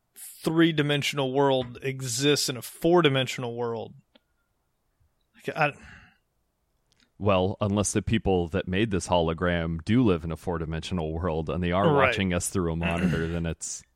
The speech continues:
Speaker 1: But there's no, like, we, I guess we d-, we did make a two-dimensional world,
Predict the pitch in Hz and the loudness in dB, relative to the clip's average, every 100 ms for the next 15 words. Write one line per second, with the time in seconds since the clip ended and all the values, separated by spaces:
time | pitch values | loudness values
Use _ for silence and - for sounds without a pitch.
0 | _ _ _ _ - 123 156 151 160 160 | _ _ _ _ -12 0 4 4 4 6
1 | 156 143 147 143 - 151 135 - - _ | 6 6 4 4 2 -8 -10 -20 -20 _
2 | - 151 175 156 151 156 - 160 147 156 | 0 4 6 6 6 2 2 -2 -2 2
3 | 180 170 190 160 160 160 147 131 175 147 | 4 8 8 8 2 2 0 0 0 2
4 | 143 135 131 127 190 190 135 123 | 0 -2 -4 2 6 6 4 0